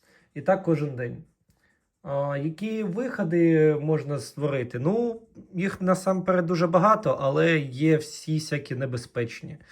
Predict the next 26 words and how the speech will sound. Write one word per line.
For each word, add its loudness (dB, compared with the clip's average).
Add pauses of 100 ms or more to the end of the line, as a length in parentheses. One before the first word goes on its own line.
(380)
Може, 6
у 8
вас 4
є 2
якийсь -4 (280)
реально 6
безпечний -2
спосіб -2
обігріти 0
не -4
тільки 0
людину, 0
а -6
й -4
тварин? -2 (280)
Саме 0
с-, -6
с-, -8
важливе — 0
це 0
обігріти -8
тварин. -10 (340)
Все -4
інше — 0
то -8
таке. -10